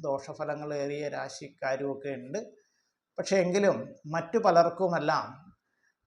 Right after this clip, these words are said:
വ്യാഴവും ശനിയും ഒക്കെ അനുകൂലമായ സ്ഥിതിയിലൊക്കെ നിൽക്കുമ്പോൾ, ജാതകവശാൽ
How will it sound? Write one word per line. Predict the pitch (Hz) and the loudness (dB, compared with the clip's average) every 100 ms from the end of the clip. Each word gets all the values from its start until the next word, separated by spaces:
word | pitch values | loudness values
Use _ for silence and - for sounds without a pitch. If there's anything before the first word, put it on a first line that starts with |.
| _ _ - | _ _ -4
വ്യാഴവും | 156 165 180 190 208 214 | 4 8 8 10 8 6
ശനിയും | 208 202 180 185 190 | 4 2 2 4 4
ഒക്കെ | 185 185 | 6 6
അനുകൂലമായ | 165 160 175 185 190 180 175 | 4 2 2 6 6 4 0
സ്ഥിതിയിലൊക്കെ | - 165 156 165 165 160 160 | -2 -2 0 2 0 0 -4
നിൽക്കുമ്പോൾ, | 147 - 143 135 123 113 143 | -6 -8 -6 -6 -6 -10 -6
ജാതകവശാൽ | 143 147 165 170 160 160 156 | -2 2 2 2 0 0 -2